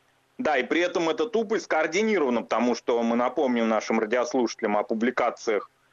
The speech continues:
а также фейковых публикациях в таких, в общем-то,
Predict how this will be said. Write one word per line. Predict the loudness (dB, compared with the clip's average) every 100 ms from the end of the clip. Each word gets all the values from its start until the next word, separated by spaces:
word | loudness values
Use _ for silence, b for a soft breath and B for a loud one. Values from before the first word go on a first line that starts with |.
| _ -2
а | 0 2 2 0
также | 0 -2 -2 -2
фейковых | -2 0 0 0 -2 -2
публикациях | -2 -2 0 -2 -2 -2 -2 -6 B -20
в | -10
таких, | -4 -4 -2 -2 0
в | 0
общем-то, | -2 0 0 0 0 -2